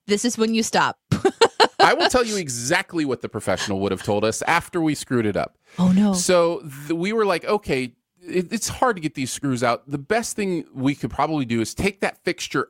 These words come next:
Speaker 2: out of there, there, like, the, the port that it goes in. There's
Speaker 1: Okay.
Speaker 2: a couple screws holding it in. We'll just pull that out so we can get at those screws a little better."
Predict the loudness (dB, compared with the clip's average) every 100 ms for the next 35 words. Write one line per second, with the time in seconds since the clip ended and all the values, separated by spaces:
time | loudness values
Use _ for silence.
0 | 0 0 0 -2 -4 -4 -2 -2 -2 0
1 | 0 0 -2 -2 -2 0 -2 -6 -4 0
2 | 0 0 -6 -4 -4 -4 -4 -4 -8 _
3 | _ _ 2 2 2 -2 -2 -2 -2 -2
4 | -2 -2 0 0 0 -2 -6 _ -6 -4
5 | -2 -2 -4 -2 0 2 0 -2 -2 0
6 | 0 -2 -4 -4 -4 -2 -2 -2 -2 -4
7 | -4 -4 -2 -2 -2 -2 -2 -4 -4 -4